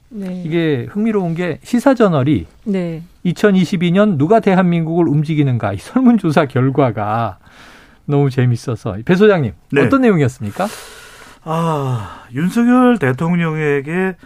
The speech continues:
Speaker 3: 가장 크게 영향을 미치는 인물이 누구인가?
Speaker 2: 음.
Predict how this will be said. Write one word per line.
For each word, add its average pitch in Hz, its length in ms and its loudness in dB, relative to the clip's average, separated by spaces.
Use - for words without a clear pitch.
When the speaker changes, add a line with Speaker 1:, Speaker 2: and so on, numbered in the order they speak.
Speaker 3:
가장 180 400 -2
크게 247 680 -2
영향을 170 640 0
미치는 156 540 -8
인물이 185 400 4
누구인가? 147 720 2
Speaker 2:
음. 120 240 -2